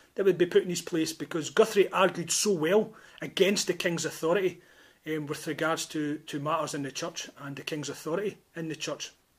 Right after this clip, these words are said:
So the king didn't proceed any further, and, and in January sixteen fifty-one, again after reaffirming his commitment to the covenants, Charles the Second is crowned at Scone near Perth, the crown being placed on his head by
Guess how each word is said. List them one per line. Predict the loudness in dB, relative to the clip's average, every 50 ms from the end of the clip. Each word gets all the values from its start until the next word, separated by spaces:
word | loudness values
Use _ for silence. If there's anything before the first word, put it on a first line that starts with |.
| _ _ _ _ _ _ _ _ -20 -20 -20 -20 -20 -18 -18 -4
So | 2 4
the | 6 8
king | 10 12 12 12 12
didn't | 10 8 8 4
proceed | 0 0 0 0 2 2
any | 2 2 2 -2
further, | -4 -4 -2 0 0 0 0 0
and, | -2 -4 -6 -6 -8
and | -8 -6 -4
in | -4 -6 -6 -10 -14 -18 _ _ _ 0
January | 2 4 6 8 8 8 8 8 6 0 -10 -20 -20 -18 _
sixteen | 2 4 4 6 6 4 2 2 0 0
fifty-one, | 0 -2 -2 -2 -2 -4 -2 -2 0 0 -2 -4 -6 -12 -18 _ _ _ _ _
again | -10 4 8 10 10 10 10
after | 8 6 6 4 4 4
reaffirming | 4 4 4 4 2 4 4 6 6 6 4 2
his | 0 -2 -4
commitment | -4 -2 -4 -4 -2 -4 -6 -8 -8
to | -10
the | -6
covenants, | 2 4 4 4 6 4 2 0 -2 -4 -6 -6 -10 -18 -20 -20 _ _
Charles | -6 -2 0 2 2 0 0 0
the | -2
Second | -2 0 0 0 -2 -2 -4 -6 -8 -10 -12
is | -10 -10 -8
crowned | -8 -8 -6 -4 -4 -4 -4 -6 -10 -14 _ -16
at | -8 -4
Scone | -2 -2 -2 -2 -2 -4 -4 -4 -6
near | -6 -8
Perth, | -8 -10 -10 -10 -10 -10 -10 -12 -18 _ _ _ _ _ -20 -20 -20 -20 -20 -20 -8 _
the | -4 -2
crown | 6 12 12 12 12 12 10
being | 6 4 2 0
placed | 0 2 4 4 4 2
on | 0 -2
his | -2 -2 -4
head | -2 -2 -2 -4 -2 -4
by | -4 -4 -4 -4 -6